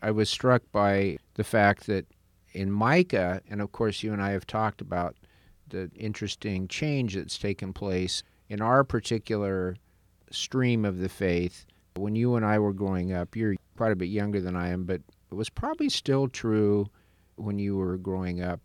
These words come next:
And of course, you didn't grow up in the church the same way I did, but John three sixteen was the verse that you heard the most often. It's not that you didn't hear lots of verses often, but that was the one you heard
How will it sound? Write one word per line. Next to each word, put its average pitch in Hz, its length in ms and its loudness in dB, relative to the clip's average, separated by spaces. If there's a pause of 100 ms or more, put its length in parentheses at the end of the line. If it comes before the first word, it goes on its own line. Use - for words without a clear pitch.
And 101 140 -6
of 95 60 -6
course, 98 200 -4
you 151 100 4
didn't 113 140 2
grow 107 200 4
up 107 200 2
in 98 80 -2
the 95 80 -2
church - 360 0
the 98 100 -8
same 92 300 -4
way 85 160 -6
I 82 120 -4
did, 87 280 -8
but 90 180 -8 (540)
John 131 320 6
three 139 260 0
sixteen 117 680 0
was 95 220 -2
the 98 80 -6
verse 101 360 -2
that 78 80 -10
you 87 160 -6
heard 92 300 -2 (420)
the 107 100 -4
most 98 340 -4
often. 90 320 -2
It's 92 160 -6
not 143 220 6
that 92 80 -6
you 98 120 0
didn't 110 200 0
hear 104 200 2
lots 110 400 6
of 95 100 0
verses 87 420 -4
often, 90 260 -4
but 104 80 -6
that 190 160 6
was 170 120 2
the 160 60 2
one 135 200 2
you 117 100 -2
heard 113 300 2